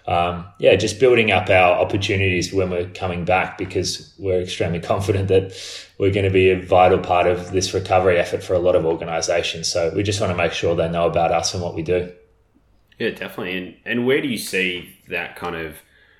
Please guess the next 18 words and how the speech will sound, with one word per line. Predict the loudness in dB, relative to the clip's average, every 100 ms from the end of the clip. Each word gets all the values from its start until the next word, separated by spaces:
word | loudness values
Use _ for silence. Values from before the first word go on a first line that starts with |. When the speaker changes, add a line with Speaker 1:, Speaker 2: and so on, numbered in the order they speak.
| _ -12
Speaker 2:
um, | -10 -8
recovery | -8 -6 -6 -6
happening? | -4 -4 -4 -10
I | -10
mean, | -10 -10
this | -12
is | -12 -12
a | -12
technology | -10 -12 -12 -12 -12 -14
t-, | -14 -16 -16
tool | -12 -10 -10
that's | -12
gonna | -12 -12
help | -8 -10 -10
with | -12
that, | -8 -8 -8
but | -10 -10 -12 _ -20 -20 -20 -20 -10
what, | -2 0 -2 -14